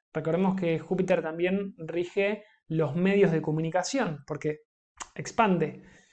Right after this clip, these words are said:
Y Mercurio tiene que ver con las noticias, o tiene que ver con lo que uno quiere comunicar. Entonces,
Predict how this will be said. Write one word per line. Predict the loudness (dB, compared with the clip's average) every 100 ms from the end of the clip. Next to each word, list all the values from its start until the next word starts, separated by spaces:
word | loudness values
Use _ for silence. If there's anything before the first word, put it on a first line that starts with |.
| _ _ _ _ -2
Y | 2
Mercurio | 4 4 6 6 4 2 -8 0
tiene | 2
que | 4
ver | 2
con | 0
las | -2
noticias, | -2 0 0 -2 -8 -10 -8
o |
tiene | -2 0
que | 4
ver | 6 6
con | 4 0 -2
lo | -2 -2 -2
que | -4
uno | -4
quiere | 0 0 0
comunicar. | -4 -6 -2 0 0 -4 _ _ _
Entonces, | -2 2 4 2 0 -6